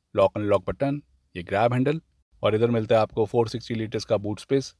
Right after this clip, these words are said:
यहाँ पे आपको जंप सीट्स का फीचर मिलेगा इस सेवन सीटर वेरिएंट में। कैप्टन सीटर वेरिएंट में आपको ये जंप सीट्स का फीचर नहीं मिलता, उधर मिलती है आपको बेंच सीट।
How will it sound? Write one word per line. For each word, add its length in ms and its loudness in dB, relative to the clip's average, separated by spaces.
यहाँ 120 0
पे 80 4
आपको 260 2
जंप 260 0
सीट्स 340 -8
का 140 0
फीचर 260 -4
मिलेगा 360 0
इस 120 -6
सेवन 260 0
सीटर 220 -4
वेरिएंट 360 -2
में। 100 0
कैप्टन 280 2
सीटर 240 -2
वेरिएंट 360 -2
में 60 -2
आपको 200 -2
ये 60 -4
जंप 220 -2
सीट्स 220 -10
का 100 -2
फीचर 280 -4
नहीं 140 -2
मिलता, 280 -2
उधर 220 -2
मिलती 280 -6
है 60 2
आपको 240 -2
बेंच 260 -2
सीट। 340 -6